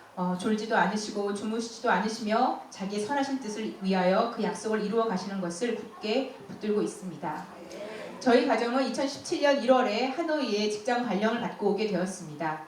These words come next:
도착하는 비행기에서 그 예레미야 일 장 오 절의 말씀을 붙들고 저는 열방을 섬기는 하나님의 마음을 부어주시도록 구했습니다. 제일 먼저 기도의 동역자를 만나게 해주시도록 구했는데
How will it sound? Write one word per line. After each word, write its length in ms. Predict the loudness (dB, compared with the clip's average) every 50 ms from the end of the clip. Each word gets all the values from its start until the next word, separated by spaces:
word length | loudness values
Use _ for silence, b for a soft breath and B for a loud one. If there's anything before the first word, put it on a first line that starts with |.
| B B B B B
도착하는 580 | -2 0 2 4 4 4 6 4 4 4 2 2
비행기에서 880 | 0 -2 -2 -2 0 0 0 0 0 0 2 4 6 6 6 4 B B B B -10
그 360 | -6 -4 -2 -2 -2 -4 -2 0
예레미야 420 | 0 2 4 4 4 4 4 4
일 160 | 4 2 2
장 200 | 4 4 6 6
오 60 | 4
절의 200 | 2 2 0 0 0
말씀을 400 | 0 -2 -4 -4 -4 -4 -4 -4
붙들고 540 | -6 -8 -6 -4 -4 0 2 4 4 4 2
저는 260 | 0 -2 -2 0 2
열방을 440 | 2 2 6 6 6 6 6 4 2
섬기는 540 | 2 0 0 -2 -2 -2 0 0 0 0
하나님의 400 | 0 0 -2 0 2 2 2 2
마음을 600 | 2 0 0 -2 -2 -2 -2 0 0 0 -2 B B B B -8
부어주시도록 720 | -2 2 2 2 2 0 -2 -4 -6 -6 -4 -4 -4 -6 -4
구했습니다. 800 | -6 -4 -4 -6 -8 -10 -12 -10 -6 -4 -2 -2 -2 -4 -8 -12 B B B B B B B B -2
제일 260 | 4 6 6 6 6
먼저 300 | 6 2 4 4 4 4
기도의 320 | 4 2 2 2 2 2 2
동역자를 560 | 2 2 2 2 2 2 0 0 0 2 2
만나게 440 | 0 0 0 2 0 2 2 2 0
해주시도록 560 | 0 0 -2 0 2 2 4 4 2 2 2
구했는데 640 | 0 0 0 -2 -6 -6 -4 -2 -2 -2 -2 -4